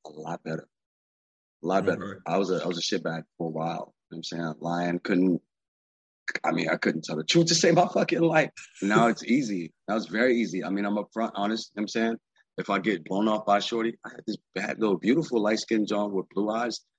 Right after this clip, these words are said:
Speaker 1: I was like, "Oh yeah, hey, da, da, da." She's like, I was like, "Oh, sweetheart, don't fucking flatter yourself. I probably see more dick than you. Like, get the fuck outta here." Like, I was just saying, "Hi, sweetheart, the fuck?" And she started giggling. She started giggling.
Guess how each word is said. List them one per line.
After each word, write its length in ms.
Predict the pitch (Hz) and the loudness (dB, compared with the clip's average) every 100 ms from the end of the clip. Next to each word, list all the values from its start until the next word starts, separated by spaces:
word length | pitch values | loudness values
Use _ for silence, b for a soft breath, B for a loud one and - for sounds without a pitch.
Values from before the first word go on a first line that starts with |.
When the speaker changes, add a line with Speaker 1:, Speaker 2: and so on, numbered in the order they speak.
| - | -10
Speaker 1:
I 40 | 131 | -4
was 60 | |
like, 100 | 139 | -4
"Oh 100 | 147 | -2
yeah, 180 | 147 147 147 | -4 -4 -6
hey, 200 | 147 147 | -6 -6
da, 80 | 147 | -4
da, 120 | 147 | -2
da." 140 | 147 | -4
She's 180 | - - | -6 -4
like, 140 | 120 - | -4 -6
I 540 | - - - _ _ 113 | -14 -18 -18 _ _ -6
was 80 | |
like, 80 | 131 | -2
"Oh, 160 | 151 160 | 4 4
sweetheart, 460 | - 143 131 117 - | 2 -2 2 0 0
don't 160 | 110 - | -4 -6
fucking 200 | - 110 | -10 -8
flatter 180 | 107 104 | -4 -2
yourself. 280 | 95 - - | -4 -6 -10
I 60 | - - | -12 -12
probably 200 | - 101 | -12 -12
see 140 | - _ - | -18 _ -16
more 140 | - | -14
dick 140 | - - 117 | -14 -8 0
than 140 | 117 | 4
you. 300 | 120 123 98 _ 104 | 6 4 2 _ -8
Like, 160 | 98 _ | -8 _
get 80 | - | -18
the 40 | - | -10
fuck 160 | 110 - | -10 -8
outta 160 | - | -6
here." 140 | 101 95 | -4 -4
Like, 180 | 95 92 | -4 -6
I 80 | 98 | -6
was 120 | 101 - | -8 -6
just 180 | 101 | -6
saying, 200 | 104 104 101 | -2 -2 2
"Hi, 380 | 113 117 104 - _ _ - | 4 4 2 -2 _ _ -6
sweetheart, 560 | - 107 104 107 107 - | -4 0 0 0 -4 -4
the 100 | 90 - - | -8 -8 -4
fuck?" 200 | 107 113 _ _ _ - | -2 -2 _ _ _ -8
And 40 | - | -2
she 100 | 113 | 0
started 260 | 117 98 | 2 2
giggling. 400 | 107 117 117 85 - _ _ _ _ _ - | 2 2 2 -2 -10 _ _ _ _ _ -12
She 80 | - | -2
started 220 | 151 147 | -2 2
giggling. 320 | 175 151 | 2 2